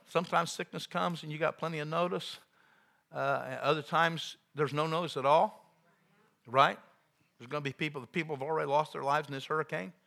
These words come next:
that were completely healthy and many wealthy. You see what I'm saying? It doesn't make a difference whether you're poor or whether you're rich.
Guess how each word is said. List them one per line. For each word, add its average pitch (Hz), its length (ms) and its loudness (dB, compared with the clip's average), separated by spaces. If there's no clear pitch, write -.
that 156 140 6
were 143 100 4
completely 170 500 0
healthy 156 420 4
and 151 180 4
many 202 240 6
wealthy. 214 400 6
You 180 100 6
see 208 140 2
what 196 60 8
I'm 180 60 2
saying? 196 140 6
It - 20 -8
doesn't 262 140 10
make 226 140 6
a 202 40 -2
difference 202 240 6
whether 185 160 4
you're 160 180 2
poor 214 440 12
or 175 40 4
whether 170 220 6
you're 160 180 4
rich. 226 440 8